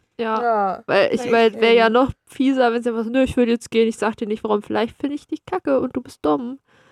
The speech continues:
Speaker 1: Aber das
Speaker 2: Ja.
Speaker 1: sage ich dir nicht. Vielleicht gibt's auch Gründe, die nichts mit dir zu tun haben, aber du wirst es nie rausfinden.“
Speaker 3: Ja.
Speaker 2: Ja.
Speaker 3: Also, keine Ahnung.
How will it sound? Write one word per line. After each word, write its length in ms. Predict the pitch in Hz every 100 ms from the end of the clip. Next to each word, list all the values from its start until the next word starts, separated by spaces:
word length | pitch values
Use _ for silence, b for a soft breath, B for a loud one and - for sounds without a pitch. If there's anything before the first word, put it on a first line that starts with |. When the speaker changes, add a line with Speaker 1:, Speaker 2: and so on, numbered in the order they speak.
| b -
Speaker 1:
Aber 180 | 226 247
das 100 | 208
Speaker 2:
Ja. 40 |
Speaker 1:
sage 240 | 302 330 320
ich 100 | -
dir 160 | 262
nicht. 340 | 254 262 277 - _
Vielleicht 280 | - 233 -
gibt's 140 | 233
auch 120 | 233
Gründe, 240 | - 240 247
die 120 | 262
nichts 220 | 349 -
mit 140 | 311 277
dir 120 | 269
zu 100 | 269
tun 220 | 269 269
haben, 200 | 262 254
aber 100 | 233
du 100 | 208
wirst 200 | 190 -
es 120 | - 226
nie 100 | 240
rausfinden.“ 1160 | - 392 392 - 262 269 - 269 277 285 285 330
Speaker 3:
Ja. 400 | 330 262 220 - _ _ _ _ -
Speaker 2:
Ja. 140 | 208
Speaker 3:
Also, 200 | 208 190
keine 300 | - 240 196 104
Ahnung. 320 | 160 156